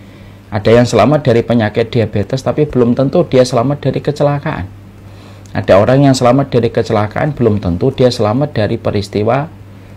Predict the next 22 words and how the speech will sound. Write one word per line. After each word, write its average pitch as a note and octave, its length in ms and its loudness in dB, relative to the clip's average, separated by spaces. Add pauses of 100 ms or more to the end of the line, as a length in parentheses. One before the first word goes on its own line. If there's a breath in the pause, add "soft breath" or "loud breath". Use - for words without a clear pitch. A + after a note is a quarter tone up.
(100)
pembunuhan. A#2 560 0 (880 loud breath)
Kalaupun G#2 360 2
ada A#2+ 160 2
yang B2 160 4
selamat C3 440 0
dari A#2 120 0
peristiwa B2 480 0
pembunuhan, A#2 520 0
belum A2 240 0
tentu B2+ 280 0
dia A#2 200 0
selamat A#2 480 -2
dari A#2+ 320 2
perkara A2+ 480 -2
tenggelam G#2+ 480 -4 (480)
dan C3 120 6
musibah C3+ 480 0
alam B2+ 280 2
yang G#2 160 0
bisa A#2 240 -2
jadi A2 320 -4
menimpanya. G2 680 -6